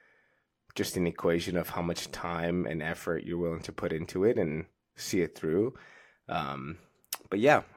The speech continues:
I, uh, you know, just wanted to pop in real quick, and hopefully, uh, it's not too long of a drive at work for you, um, as you listen to this, or, um,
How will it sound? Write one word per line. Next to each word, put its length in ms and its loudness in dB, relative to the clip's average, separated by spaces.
I, 260 2
uh, 380 2
you 80 6
know, 120 8
just 280 -2
wanted 240 4
to 40 -4
pop 300 2
in 120 0
real 140 0
quick, 320 -4
and 240 2
hopefully, 680 4
uh, 480 0
it's 300 -8
not 320 4
too 180 0
long 280 8
of 60 -2
a 40 0
drive 680 4
at 200 2
work 340 4
for 240 2
you, 460 4
um, 280 -2
as 100 -6
you 80 0
listen 260 0
to 100 -6
this, 320 -2
or, 440 0
um, 560 -6